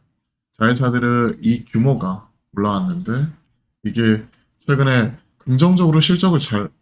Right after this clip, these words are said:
파이 자체가 어마어마하게 커져서 이랬다기보다는 어느 정도 이제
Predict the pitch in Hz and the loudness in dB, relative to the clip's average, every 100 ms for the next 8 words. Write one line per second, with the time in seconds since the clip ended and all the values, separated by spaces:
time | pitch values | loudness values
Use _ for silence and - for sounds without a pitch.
0 | _ _ 208 214 170 - 110 101 113 123 | _ _ 0 2 2 -2 -2 0 0 0
1 | 117 117 175 202 165 107 101 101 95 95 | -2 -4 -2 0 0 -2 -4 -6 -8 -10
2 | 104 110 - 120 147 143 113 98 | -10 -8 -2 2 2 2 0 -2